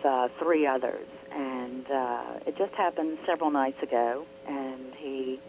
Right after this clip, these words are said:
woke up to, to find four people standing at the end of his bed. Now, Tuesday, I want you to understand, this is his second visit. The first time it was with one woman, uh, you know, single woman. And now, uh,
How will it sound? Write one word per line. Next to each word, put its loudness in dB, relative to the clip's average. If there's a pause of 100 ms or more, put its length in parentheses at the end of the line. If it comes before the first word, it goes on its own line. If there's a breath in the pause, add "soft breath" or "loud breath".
(720 loud breath)
woke 4
up 6 (220)
to, -2 (320)
to 2
find 4 (160)
four 6
people 2 (100)
standing 2
at -2
the 2
end 2
of 2
his 2 (120)
bed. 4 (640 loud breath)
Now, 4 (120)
Tuesday, 6
I 8
want 4
you 6
to 4
understand, 0
this 2
is 4
his 4 (200)
second 2
visit. 2
The 2
first 0
time 2
it -2
was 4 (140)
with 2 (100)
one 2
woman, 0 (560 loud breath)
uh, -4 (100)
you -4
know, -2 (140)
single 4
woman. 0 (560 loud breath)
And 0
now, 0
uh, 0